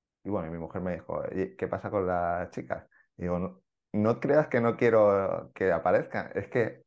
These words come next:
me está costando más conseguir quien quiere", o sea, quizá por esa vergüenza o no sé, o a exponerse o por, no sé, pues me costaba encontrar a chicas que quisieran participar en el podcast.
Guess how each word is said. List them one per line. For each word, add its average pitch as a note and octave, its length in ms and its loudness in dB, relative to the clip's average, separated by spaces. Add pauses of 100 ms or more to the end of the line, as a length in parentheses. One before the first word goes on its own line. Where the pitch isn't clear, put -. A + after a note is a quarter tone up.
(140)
me F#2+ 120 -4
está G#2+ 180 0
costando C3+ 380 2
más D3 280 0 (220)
conseguir A#2 1200 -2 (720)
quien C3 340 2
quiere", G#2+ 360 4
o - 60 0
sea, F#2+ 240 -6 (140)
quizá D#3 240 0
por D3 120 2
esa C#3+ 520 0 (800)
vergüenza B2+ 800 2
o G#2 280 -4
no F#2 100 -10
sé, F2+ 340 -4
o E2+ 480 -8
a F#2 100 -8
exponerse A2 640 -2
o F#2 240 2
por, D#2+ 560 -6
no D2+ 80 -16
sé, - 180 -14 (340)
pues F#2+ 140 -4
me F#2 120 -2
costaba G#2 600 2
encontrar G2 800 -4
a - 80 -16
chicas - 300 -6
que G2 120 -6
quisieran F2+ 380 -4
participar D#2 500 -4
en D2+ 80 -6
el C2 80 -12
podcast. - 420 -12